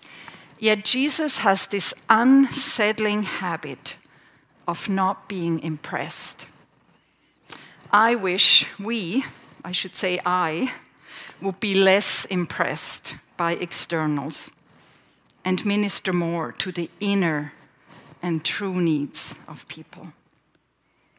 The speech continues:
Jesus tells Nicodemus bluntly, "You missed the point. If you want to have the life God offers and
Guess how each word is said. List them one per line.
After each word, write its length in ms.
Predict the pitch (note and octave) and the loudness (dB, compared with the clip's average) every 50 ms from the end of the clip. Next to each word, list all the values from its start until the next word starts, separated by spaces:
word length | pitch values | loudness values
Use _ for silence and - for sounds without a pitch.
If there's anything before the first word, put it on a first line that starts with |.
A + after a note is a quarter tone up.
| _ _ _ _ _ _ - - - | _ _ _ _ _ _ -18 -12 -8
Jesus 420 | - A3 A3+ G#3+ B3 A#3+ - - | -6 -4 -2 -2 0 2 0 0
tells 380 | - G#3 G#3 F#3+ G3 F#3 - G3+ | 2 4 6 6 6 6 2 0
Nicodemus 680 | F#3 F3 - - F#3 D#3+ E3+ E3 E3 E3 E3 - - | -2 -2 -4 -6 -6 -2 -2 0 0 0 -2 -2 -4
bluntly, 640 | - - D#3+ D3 D3+ D3+ D3 - D#3 D3 C#3 D3 C#3 - _ _ _ _ _ _ _ _ _ _ _ _ _ _ _ _ _ _ _ _ _ _ _ - - _ _ _ | -4 -4 -4 -2 -2 -2 -4 -6 -10 -10 -12 -14 -16 -20 _ _ _ _ _ _ _ _ _ _ _ _ _ _ _ _ _ _ _ _ _ _ _ -20 -20 _ _ _
"You 140 | G3 G3 G3 | -2 0 2
missed 320 | F#3+ G3+ G#3+ - - - | 2 4 6 6 6 6
the 80 | F#3 - | 4 0
point. 580 | - - G3 F3+ E3+ D#3 B2 - - - - - - _ _ _ _ _ _ _ _ _ _ _ _ _ _ _ _ _ _ _ _ _ - - _ _ | -4 -2 0 0 0 0 0 -4 -8 -12 -12 -14 -18 _ _ _ _ _ _ _ _ _ _ _ _ _ _ _ _ _ _ _ _ _ -20 -20 _ _
If 260 | - G3 - - - A3+ | -10 -8 -6 -6 -4 -2
you 200 | A#3 B3+ C#4 D4+ | -2 -2 -2 -2
want 320 | D4 B3+ A#3+ A3+ A3+ - | 0 2 2 2 2 0
to 100 | G#3+ A3 | -2 -2
have 280 | G3+ G3 F3+ E3 - - | -2 -2 -2 -2 -4 -4
the 120 | - F3 | -4 -4
life 460 | E3 D#3+ E3 D#3+ D#3+ E3+ E3+ E3+ - - | -4 -2 -2 -2 -4 -4 -6 -8 -6 -4
God 280 | G3 F3 E3 E3+ E3+ | -4 -2 -2 -2 -2
offers 560 | E3 D#3 D#3 D#3 - - - F3+ F3 - - | -4 -6 -6 -6 -10 -10 -10 -8 -4 -4 -4
and 220 | - E3+ E3+ E3+ | -2 -2 -4 -4